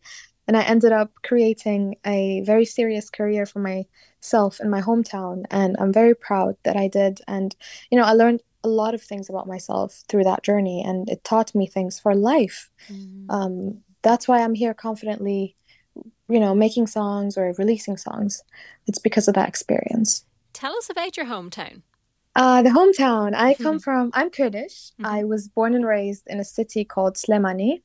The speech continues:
Speaker 1: And Slemani is known to be the, uh, city of culture and arts.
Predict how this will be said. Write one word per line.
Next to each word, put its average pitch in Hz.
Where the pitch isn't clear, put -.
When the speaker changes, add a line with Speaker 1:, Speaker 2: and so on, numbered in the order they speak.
Speaker 1:
And 202
Slemani 202
is 190
known 202
to 202
be 190
the, 190
uh, 180
city 214
of 190
culture 208
and 202
arts. 262